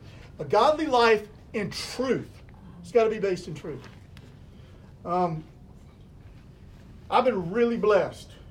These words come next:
And, and I've had men minister to me and disciple me in different ways.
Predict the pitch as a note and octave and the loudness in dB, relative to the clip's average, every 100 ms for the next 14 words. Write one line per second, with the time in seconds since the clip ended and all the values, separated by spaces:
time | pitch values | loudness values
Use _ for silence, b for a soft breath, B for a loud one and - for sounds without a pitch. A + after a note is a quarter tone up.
0 | - G3 G3+ G#3 G#3+ D4 C#4 A#3 G#3+ A#3+ | -12 -8 -8 -6 -4 0 4 4 2 0
1 | B3 G3+ A3+ A#3 A#3 G#3+ G3+ - F#3 G#3+ | 0 0 -2 -2 -2 -4 -4 -6 -4 -4
2 | A3+ D3+ D3 G#3 A#3 A3+ G#3 A#3 F3 C3 | -4 -4 -6 -2 -2 0 -2 -4 -6 -6
3 | G3+ A#3+ G3 F#3+ D#3 | -6 -6 -4 -4 -4